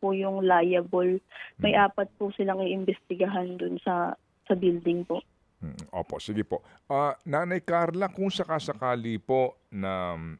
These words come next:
Speaker 2: meron pong gustong magmagandang loob sa inyo para po makatulong sa, kay C J at maging doon po sa kanyang kaklase, no? Ah,
Speaker 1: Opo.
Speaker 2: pa-, paano po ang kaparaanan para makapagpahatid po ng tulong?
Speaker 1: Ah,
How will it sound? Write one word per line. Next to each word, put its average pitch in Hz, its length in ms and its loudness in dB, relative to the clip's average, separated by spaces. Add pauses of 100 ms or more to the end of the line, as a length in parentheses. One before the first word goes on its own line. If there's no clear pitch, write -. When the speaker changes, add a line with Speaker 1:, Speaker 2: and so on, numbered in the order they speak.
Speaker 2:
meron 113 400 2
pong 117 240 -4
gustong 110 400 -2
magmagandang 98 560 2
loob 85 240 -4
sa - 160 -6
inyo 101 320 2
para 80 320 -2
po - 80 -4
makatulong 92 880 0
sa, 78 400 -4 (320)
kay - 160 -2
C 139 400 2
J 135 240 8
at - 80 -8
maging 104 320 2
doon 98 160 2
po 107 80 -2
sa 107 160 -4
kanyang 87 480 -4
kaklase, 90 720 -2
no? 82 160 -8 (560)
Ah, 92 320 2
Speaker 1:
Opo. - 240 0 (160)
Speaker 2:
pa-, 120 160 4
paano 147 240 2
po - 160 -6
ang 131 80 -4
kaparaanan 110 880 -4
para 92 240 -4
makapagpahatid 87 640 -6
po 92 80 -4
ng 82 160 -4
tulong? 65 400 -10 (1120)
Speaker 1:
Ah, 196 480 4